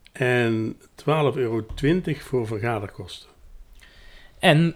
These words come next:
Speaker 2: mevrouw, eh, Van Bokstel, die hebben wij ook ge-,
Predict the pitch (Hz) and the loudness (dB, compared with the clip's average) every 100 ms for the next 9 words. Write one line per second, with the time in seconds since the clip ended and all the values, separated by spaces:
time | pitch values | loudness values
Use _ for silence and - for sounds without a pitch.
0 | - 147 135 110 110 113 123 123 117 107 | 0 2 2 2 2 2 -2 -2 -2 -4
1 | 90 104 107 - 104 104 - - 120 131 | -6 -8 -6 -4 -4 -4 -6 -6 -6 -6
2 | 120 107 131 - - - 107 104 101 104 | -4 -4 -6 -10 -14 -10 -6 -6 -8 -10
3 | - 107 101 95 | -10 -8 -8 -10